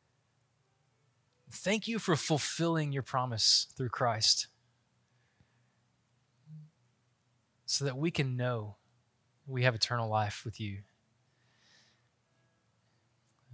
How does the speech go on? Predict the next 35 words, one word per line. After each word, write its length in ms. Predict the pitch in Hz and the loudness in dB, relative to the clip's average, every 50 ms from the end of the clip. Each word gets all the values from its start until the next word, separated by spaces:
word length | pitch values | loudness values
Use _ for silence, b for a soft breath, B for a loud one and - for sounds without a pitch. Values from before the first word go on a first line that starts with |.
| 120 - | -16 -8
I 100 | - 120 | -6 -6
pray 220 | 135 - - 165 160 | -4 2 4 4 4
that 80 | 147 | 4
you 140 | 135 147 151 | 4 2 2
would 100 | 143 127 | 2 2
reveal 500 | 131 123 117 107 113 135 147 156 156 151 | 2 0 0 0 0 0 2 2 2 2
yourself 420 | 143 131 123 - - - 131 117 - | 0 0 2 2 4 4 4 2 2
to 80 | - - | -2 -4
people 280 | - 131 120 - 127 | -4 -4 -4 -2 -2
here 160 | 110 120 123 | -2 -2 -4
today, 320 | 110 - 120 127 139 151 151 | -4 -4 0 2 4 4 4
that 260 | 139 123 107 - - | 4 2 2 2 -2
you 60 | 151 | -2
would 140 | 139 127 117 | 0 2 4
lead 320 | 120 123 143 160 175 156 | 4 4 4 2 0 0
them 240 | 135 123 110 101 98 110 | 0 0 0 0 -2 -4
in 60 | 117 | -4
their 100 | 123 123 | -2 -2
next 260 | 123 135 127 - - | 0 -2 2 4 4
steps 340 | - - 147 139 95 - - | 6 6 4 2 4 4 4
spiritually, 680 | - - - 139 139 131 - - - 107 98 95 - _ b b b b b b b b b b b b - | 4 4 2 0 -2 0 0 -2 -4 -4 -8 -8 -10 _ b b b b b b b b b b b b -2
that 100 | 139 135 | 0 2
our 140 | 170 185 | 2 2
church 400 | - - - 190 214 220 170 - | 4 6 10 12 12 12 12 10
would 140 | - 151 135 | 4 2 4
be 100 | 139 147 | 4 4
full 360 | 135 - - - 180 208 208 | 4 4 6 10 10 12 12
of 140 | 190 151 - | 12 8 8
people 460 | - 185 196 185 - 156 143 135 131 | 4 4 4 4 4 4 6 6 6
who 220 | 135 165 175 156 135 | 4 4 2 2 2
are 160 | 139 139 143 | 2 2 2
growing 600 | 127 117 139 143 147 156 180 208 208 190 170 151 | 2 0 -2 -2 0 0 0 2 2 2 2 6
spiritually, 720 | 135 - - - 165 175 175 160 - - - 123 113 107 | 6 6 6 6 4 2 2 2 2 2 0 0 -2 -2
who 200 | 107 139 160 160 | -2 -2 0 2
are 160 | 147 139 123 | 2 2 2